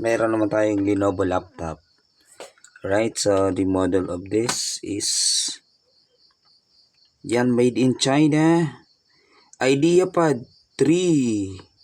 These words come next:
IdeaPad three,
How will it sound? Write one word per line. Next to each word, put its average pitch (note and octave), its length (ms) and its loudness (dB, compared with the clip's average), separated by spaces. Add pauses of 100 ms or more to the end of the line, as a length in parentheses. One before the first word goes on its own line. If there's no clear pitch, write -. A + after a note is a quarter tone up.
(1900)
IdeaPad B2+ 880 2
three, D3 480 2